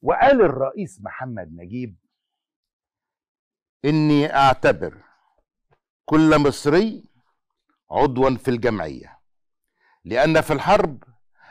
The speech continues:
الجميع يساهمون، سواء الذين يحاربون في المقدمة وهو الجيش، أو الذين يحاربون في الداخل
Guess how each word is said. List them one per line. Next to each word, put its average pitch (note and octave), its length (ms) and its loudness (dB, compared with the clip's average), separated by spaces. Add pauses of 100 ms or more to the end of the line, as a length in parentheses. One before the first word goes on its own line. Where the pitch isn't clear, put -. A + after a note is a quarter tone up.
(160)
الجميع C#3+ 840 2
يساهمون، A2 1120 -4 (720)
سواء E3 420 2
الذين D3+ 840 0 (420)
يحاربون A#2+ 800 -2
في C3+ 140 -6
المقدمة D3 840 0 (180)
وهو G#2+ 340 2
الجيش، F3 640 0 (580)
أو F3+ 200 4
الذين D3 560 -2
يحاربون A#2 840 -6
في - 100 -18
الداخل C3 680 -2